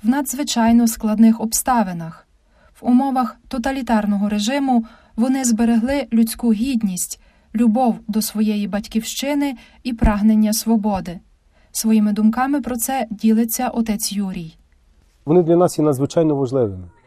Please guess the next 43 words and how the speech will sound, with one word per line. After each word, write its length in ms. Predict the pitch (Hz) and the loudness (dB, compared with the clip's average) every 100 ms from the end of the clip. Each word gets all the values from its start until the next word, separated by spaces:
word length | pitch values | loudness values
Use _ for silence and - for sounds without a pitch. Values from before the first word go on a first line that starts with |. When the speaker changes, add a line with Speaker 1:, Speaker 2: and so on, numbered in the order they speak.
| - | -2
Speaker 2:
Тому 180 | 131 147 | 0 0
що, 320 | - 143 135 | 4 2 2
ви 100 | 120 | -2
знаєте, 320 | 135 165 - | 2 2 4
я, 120 | 139 147 | 2 2
зокрема, 340 | 139 143 143 | 2 2 0
по 140 | - | -2
собі 280 | 127 127 147 | -6 -2 -2
скажу, 480 | - 139 117 139 143 _ - | -2 -2 0 -2 -4 _ -20
що 380 | - - 120 - | -8 -2 -2 0
мені 420 | 117 127 151 175 | 0 4 4 4
віру 380 | 131 165 170 170 _ _ 120 | 4 4 4 -2 _ _ -8
прищепила 480 | - 120 160 160 | -6 -4 2 2
моя 220 | 143 135 127 | 4 2 2
бабуся, 440 | 127 139 185 - _ _ - | 0 0 -4 -8 _ _ 0
не 160 | 147 175 | 2 4
батьки, 420 | 175 - 123 95 - _ | 2 2 -2 -2 -10 _
але 200 | 147 147 | 2 4
саме 260 | - 196 180 | 4 4 6
моя 180 | 165 156 | 4 4
бабуся, 380 | 151 190 165 143 | 4 0 0 0
яка 140 | 151 | 0
мене 200 | 147 147 | 2 2
взяла 300 | 131 151 139 | 2 2 2
до 120 | 120 | -2
храму, 400 | - 139 151 160 - - _ _ _ - | 0 2 2 -4 -10 -20 _ _ _ 4
і 80 | |
я 100 | 143 | 6
в 40 | 160 | 6
ньому 240 | 165 160 | 6 4
до 120 | 143 | 2
сьогодні 380 | 143 151 151 151 | 0 2 2 2
лишився. 500 | 175 180 220 196 - _ _ _ - | 0 -2 -6 -6 -12 _ _ _ -2
Я 100 | 123 | 0
на 100 | 120 | 0
сьогодні 320 | - 131 127 | 0 0 2
є 100 | 123 | 0
священником, 640 | - 107 147 151 139 123 117 - - - | -2 -4 0 0 0 -2 -6 -12 -16 -8
а 60 | 117 | -2
тоді 240 | 127 151 | 2 2
ще 140 | - | 0
чотирирічною 840 | - 110 127 123 - 147 - 131 117 | -4 2 4 2 2 0 2 2 2
дитиною. 540 | 110 147 160 156 147 | 2 2 2 2 -2